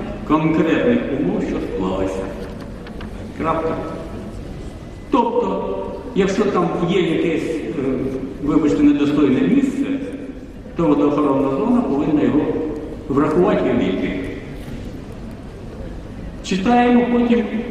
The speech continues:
постанову Кабінету Міністрів, яка зроблена на реалізацію цього положення.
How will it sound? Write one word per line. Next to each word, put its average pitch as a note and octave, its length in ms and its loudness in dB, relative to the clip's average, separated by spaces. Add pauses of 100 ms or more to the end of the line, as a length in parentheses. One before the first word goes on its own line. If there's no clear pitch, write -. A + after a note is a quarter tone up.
(280)
постанову G3+ 540 2
Кабінету F#3+ 400 4
Міністрів, G3+ 680 4 (200)
яка E3 320 0
зроблена D3+ 580 4 (280)
на D#3 140 4
реалізацію D#3 760 2 (580)
цього C#3 140 -2
положення. A#2 720 2